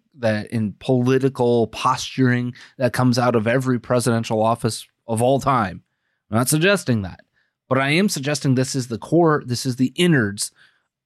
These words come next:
of whom Joe Biden is. He's been a B S artist his entire life. He's lied about his education. He's lied about his upbringing. He lies about his family. He uses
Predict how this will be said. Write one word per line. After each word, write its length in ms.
of 420
whom 580
Joe 240
Biden 360
is. 380
He's 300
been 200
a 60
B 320
S 220
artist 420
his 180
entire 640
life. 520
He's 300
lied 280
about 200
his 160
education. 580
He's 180
lied 220
about 260
his 280
upbringing. 500
He 160
lies 400
about 240
his 160
family. 540
He 140
uses 760